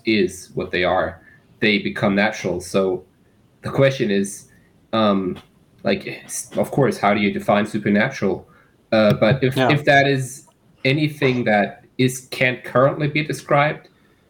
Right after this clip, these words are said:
Speaker 1: then, uh, sure, then it can change from supernatural to natural.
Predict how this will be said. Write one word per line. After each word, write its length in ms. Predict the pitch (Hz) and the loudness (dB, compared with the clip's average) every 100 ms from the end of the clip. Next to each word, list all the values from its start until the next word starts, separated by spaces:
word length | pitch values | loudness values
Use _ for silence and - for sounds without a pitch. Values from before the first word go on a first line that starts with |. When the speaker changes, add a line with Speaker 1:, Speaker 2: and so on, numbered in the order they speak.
| _ - | _ -6
Speaker 1:
then, 560 | 127 120 113 110 - - _ _ - 110 | 0 0 0 -4 -6 -10 _ _ -8 0
uh, 360 | 107 101 98 | 2 2 0
sure, 540 | - - 165 107 127 - - | -2 0 2 2 0 -6 -4
then 160 | 113 | 0
it 200 | 107 - | 0 -2
can 160 | - 107 | -4 -4
change 280 | - 120 113 | -2 -2 -2
from 160 | 113 | -4
supernatural 600 | 101 - 117 101 98 101 90 | -2 -2 0 0 -2 -4 -4
to 100 | 101 | -2
natural. 560 | 101 - 110 95 98 | -2 -2 -4 -4 -6